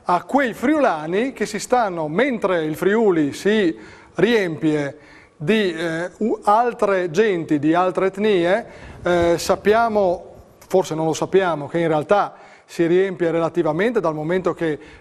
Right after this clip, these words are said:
l'otto per cento della popolazione attualmente residente in Friuli è straniera,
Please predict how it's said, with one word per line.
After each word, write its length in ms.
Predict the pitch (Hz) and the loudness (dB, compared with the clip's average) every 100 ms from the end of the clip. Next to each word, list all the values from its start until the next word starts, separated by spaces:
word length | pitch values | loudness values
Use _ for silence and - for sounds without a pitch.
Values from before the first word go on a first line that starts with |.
| - | -2
l'otto 420 | 156 196 214 175 | 2 2 0 -2
per 180 | 175 156 | -2 -2
cento 640 | - 202 185 156 156 135 - - - | 2 2 0 -2 -2 -2 -10 -18 -2
della 200 | 165 165 | 0 0
popolazione 540 | 156 165 156 - 170 | 0 0 -2 -2 -2
attualmente 640 | 156 156 156 165 147 143 - - | -2 -2 -2 -2 -2 -6 -6 -14
residente 500 | - 156 151 165 160 | -2 0 2 0 0
in 80 | 151 | -4
Friuli 320 | 139 156 160 | -2 0 0
è 60 | 147 | -2
straniera, 640 | - 156 156 147 139 147 | -4 -4 -2 -2 -4 -6